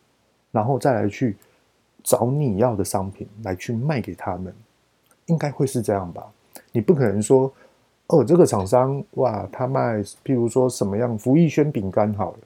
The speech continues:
哎，现在福义轩饼干哦，现在多少钱哦？很便宜哦，来，砰，我发下去了，OK，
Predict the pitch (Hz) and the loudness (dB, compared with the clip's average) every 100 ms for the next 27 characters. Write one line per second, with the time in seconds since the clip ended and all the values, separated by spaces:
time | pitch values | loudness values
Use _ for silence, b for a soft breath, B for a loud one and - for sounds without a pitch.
0 | _ b b b 180 175 185 185 - 156 | _ b b b 2 4 4 2 2 4
1 | 180 151 165 147 113 135 147 139 123 123 | 4 2 0 0 2 2 2 2 2 0
2 | 135 131 139 123 104 107 98 95 98 98 | -2 2 4 4 0 -4 -4 -4 -4 -2
3 | 110 123 104 92 92 98 95 - 127 117 | -2 0 0 0 0 -2 -4 0 0 0
4 | 98 95 95 107 107 104 95 110 98 85 | -4 -4 -4 -4 -2 -4 -4 -2 -2 -2
5 | - - 107 110 | -6 -6 -4 -4